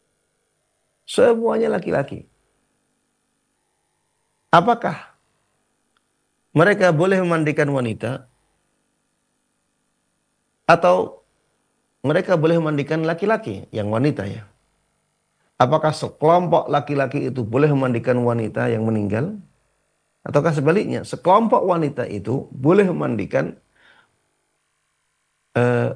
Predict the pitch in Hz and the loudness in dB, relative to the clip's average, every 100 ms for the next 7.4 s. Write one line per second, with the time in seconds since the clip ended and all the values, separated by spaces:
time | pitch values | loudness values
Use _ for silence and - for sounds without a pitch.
0 | - 135 139 151 151 170 160 180 123 101 | -6 -2 0 0 0 0 0 0 -4 -6
1 | 98 _ _ _ _ _ _ _ _ _ | -12 _ _ _ _ _ _ _ _ _
2 | _ _ _ _ _ _ _ _ _ _ | _ _ _ _ _ _ _ _ _ _
3 | _ _ _ _ _ _ _ _ _ _ | _ _ _ _ _ _ _ _ _ _
4 | _ _ _ 131 135 170 190 - - - | _ _ _ 4 6 6 6 4 -4 -20
5 | _ - - - _ _ _ _ _ _ | _ -20 -20 -20 _ _ _ _ _ _
6 | _ _ _ _ _ _ _ _ - 143 | _ _ _ _ _ _ _ _ 0 4
7 | 147 147 139 - | 4 2 -2 -12